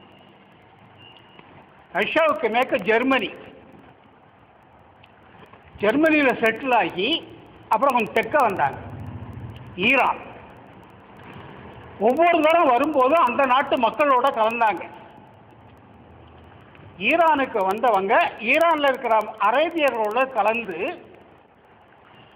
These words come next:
ஈரான் வந்து ஒரு கரடு முரடான புல்வெளிகள் இல்லாத இடம். அதனால ஆடு மாடுகளுக்கு புல்வெளிகளை தேடி கிழக்க வந்தாங்க. கிழக்க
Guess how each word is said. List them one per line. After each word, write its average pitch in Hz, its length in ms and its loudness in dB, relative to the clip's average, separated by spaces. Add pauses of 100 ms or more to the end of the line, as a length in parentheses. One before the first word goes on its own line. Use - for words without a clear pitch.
(120)
ஈரான் 311 400 2
வந்து 277 240 -6 (960)
ஒரு 240 260 -4
கரடு 285 400 2
முரடான 226 560 2 (120)
புல்வெளிகள் 294 580 -2
இல்லாத 214 260 0 (120)
இடம். 165 200 -6 (1700)
அதனால 233 360 2 (240)
ஆடு 311 240 2
மாடுகளுக்கு 262 540 2 (120)
புல்வெளிகளை 277 560 0 (140)
தேடி 285 220 2 (140)
கிழக்க 294 280 0
வந்தாங்க. 180 360 -2 (1700)
கிழக்க 285 280 2